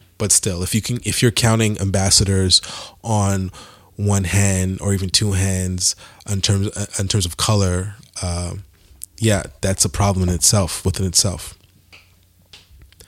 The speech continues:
Um, the disappointing part about this Profoto exchange, for example,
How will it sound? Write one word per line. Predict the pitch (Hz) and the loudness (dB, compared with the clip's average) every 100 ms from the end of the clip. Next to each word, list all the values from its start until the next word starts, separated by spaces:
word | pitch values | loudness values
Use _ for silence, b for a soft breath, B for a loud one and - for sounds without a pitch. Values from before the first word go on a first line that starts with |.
| B B B B B B - | B B B B B B -8
Um, | - 107 104 98 95 - - _ _ - _ _ _ _ _ - _ _ _ _ _ | 2 4 4 2 -4 -12 -20 _ _ -20 _ _ _ _ _ -20 _ _ _ _ _
the | 98 | 0
disappointing | 113 - 117 139 139 117 | 2 4 4 6 6 4
part | - 110 98 - | 4 2 2 -4
about | 92 98 | -4 -2
this | 101 92 | -2 0
Profoto | 113 104 107 95 | 0 0 0 0
exchange, | - 98 95 | 0 0 0
for | - | -2
example, | 95 92 90 98 90 90 | -2 0 0 -2 -2 -2